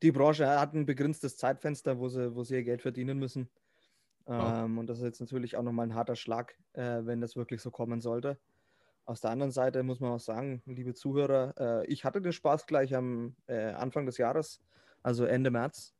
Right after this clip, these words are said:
Speaker 1: Ähm, und persönliche Erfahrung ist, das wünscht man keinem anderen. Ähm, teilweise immer noch mit ein bisschen Spätfolgen zu, zu kämpfen. Ähm, von daher, ähm, Corona ist real. Corona ist ein Problem, das man, das jeden betrifft.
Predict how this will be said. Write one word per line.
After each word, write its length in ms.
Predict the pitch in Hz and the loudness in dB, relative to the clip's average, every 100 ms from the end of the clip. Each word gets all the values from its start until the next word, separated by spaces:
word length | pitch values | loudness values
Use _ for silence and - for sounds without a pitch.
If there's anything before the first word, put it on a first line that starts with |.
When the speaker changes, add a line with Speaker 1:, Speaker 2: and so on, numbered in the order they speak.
| _ | _
Speaker 1:
Ähm, 580 | 135 120 120 120 120 120 | 2 4 6 4 4 2
und 520 | - 123 120 120 117 - - _ _ _ _ _ | 0 -2 0 -2 -4 -6 -18 _ _ _ _ _
persönliche 460 | - 123 139 147 135 | -2 0 2 2 2
Erfahrung 340 | 123 117 131 | 2 2 2
ist, 100 | 123 | -2
das 100 | - | -4
wünscht 240 | 123 127 - | -4 -4 -4
man 100 | 123 | -2
keinem 200 | 117 113 | 0 0
anderen. 340 | 120 135 139 - _ _ _ _ _ | 2 2 2 -4 _ _ _ _ _
Ähm, 440 | 120 117 113 113 113 | 0 2 4 2 0
teilweise 380 | - 131 131 143 | 2 6 6 4
immer 120 | 156 | 2
noch 120 | 139 | 4
mit 120 | 131 | 2
ein 40 | 123 | 0
bisschen 180 | 135 131 | -2 -2
Spätfolgen 560 | - 139 - 156 143 | 2 2 4 2 0
zu, 160 | - 131 - | -4 -8 -10
zu 140 | - | -10
kämpfen. 380 | 135 139 135 139 - _ _ _ _ _ - _ | -2 -2 0 -4 -6 _ _ _ _ _ -20 _
Ähm, 500 | 110 104 104 110 113 | -8 -4 -2 -2 -4
von 240 | - 117 113 | -4 -6 -2
daher, 420 | 110 131 135 127 _ _ _ _ | 4 6 4 2 _ _ _ _
ähm, 580 | - 120 120 120 120 117 - _ _ _ | 0 2 4 2 0 -2 -6 _ _ _
Corona 380 | - 131 131 135 | -4 2 4 6
ist 180 | 131 131 | 6 6
real. 520 | 160 151 147 147 143 _ _ | 8 8 8 6 4 _ _
Corona 460 | - 127 123 123 123 | -4 0 2 2 2
ist 100 | 120 | 0
ein 80 | |
Problem, 380 | 120 120 117 127 | -2 0 2 2
das 120 | 123 | 0
man, 300 | 123 117 110 - | 0 -2 -2 -4
das 180 | 120 | -4
jeden 260 | 120 135 135 | 0 0 0
betrifft. 540 | 120 147 190 - - | 0 2 2 0 -20